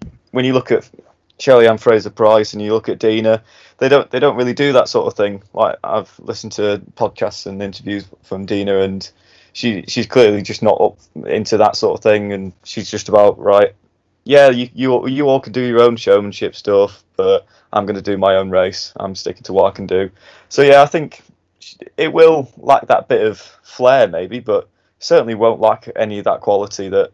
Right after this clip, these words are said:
we are looking for in an Olympic final. You know, as, as Scott said, uh, Sh-, Shelly-Ann Fraser-Pryce is <laughs> absolutely incredible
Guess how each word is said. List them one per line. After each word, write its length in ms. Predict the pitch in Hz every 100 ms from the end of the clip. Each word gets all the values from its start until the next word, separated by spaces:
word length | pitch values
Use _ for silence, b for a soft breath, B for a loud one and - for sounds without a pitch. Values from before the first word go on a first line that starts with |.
| _
we 200 | 104 98
are 80 |
looking 340 | 98 101 - 95
for 380 | - 92 95 -
in 120 | 101
an 100 | 92
Olympic 420 | 95 95 92 90
final. 400 | - 95 92 95
You 80 | 104
know, 260 | 95 107 113 -
as, 180 | 123
as 200 | 127 123
Scott 280 | - 113 -
said, 240 | - 101 - b b b b b b -
uh, 80 | -
Sh-, 240 | - -
Shelly-Ann 300 | - 160 123
Fraser-Pryce 640 | 104 117 95 95 113 101 -
is 400 | 98 95 - - - B B B _ _
<laughs> 540 | _ _ - - - - -
absolutely 420 | 120 - 98 110
incredible 720 | - 127 110 107 101 95